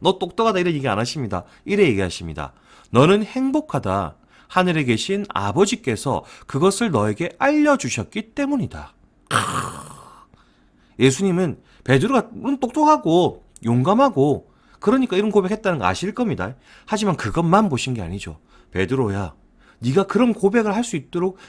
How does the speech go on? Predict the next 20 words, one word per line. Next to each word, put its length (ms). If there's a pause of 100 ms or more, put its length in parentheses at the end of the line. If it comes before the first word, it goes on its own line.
(160)
이끌어준 720
하느님의 400
섭리가 420
있구나. 360 (640)
너를 800
하느님이 460
이끄셨구나. 960 (420)
하느님의 420
노력이 380
있구나. 520 (280)
하느님의 400
지혜가 400
너에게 300
머물고 440
있구나. 560 (320)
하느님의 420
용기가 380
너한테 580 (100)
머물고 420
있구나.' 520